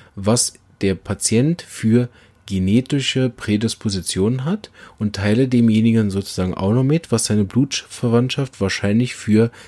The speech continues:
Krankheiten hat. Und das ist wirklich eine geniale Art der Kommunikation, weil ich über wenige Worte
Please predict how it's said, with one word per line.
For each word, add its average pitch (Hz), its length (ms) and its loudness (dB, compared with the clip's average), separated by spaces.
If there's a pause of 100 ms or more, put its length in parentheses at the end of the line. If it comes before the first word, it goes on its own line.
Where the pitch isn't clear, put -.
(100)
Krankheiten 98 600 0
hat. - 240 -12 (760)
Und 107 120 -4
das 117 120 4
ist 117 140 -2
wirklich 156 400 -4
eine 110 200 2
geniale 101 640 2
Art 113 400 -4
der 101 80 0
Kommunikation, 107 960 0 (380)
weil 107 120 2
ich 104 60 -2
über 101 240 2
wenige 127 380 2
Worte 131 560 2